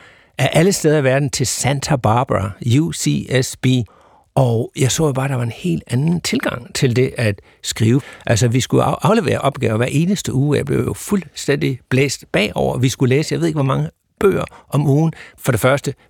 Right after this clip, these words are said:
bliver man jo bare en bedre skribent. Altså, øh, i, på, i, på,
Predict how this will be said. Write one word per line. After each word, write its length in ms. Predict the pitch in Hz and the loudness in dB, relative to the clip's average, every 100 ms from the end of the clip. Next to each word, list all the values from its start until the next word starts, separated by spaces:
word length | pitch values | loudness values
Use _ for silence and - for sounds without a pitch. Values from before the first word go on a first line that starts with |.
| - | 0
bliver 160 | 143 | 2
man 200 | 135 110 | 2 2
jo 160 | 104 117 151 | 0 -2 -2
bare 140 | 113 | -2
en 60 | 135 | 0
bedre 240 | 107 123 143 | 0 -2 -2
skribent. 440 | - 107 120 120 - | -6 -2 0 -2 -6
Altså, 240 | 101 120 131 | -6 -6 -2
øh, 320 | 117 104 110 - - | 0 0 -2 -4 -10
i, 580 | - 160 147 131 127 131 | -10 -4 -2 -2 -6 -6
på, 160 | - 139 | -4 -4
i, 100 | - | -6
på, 80 | - | -8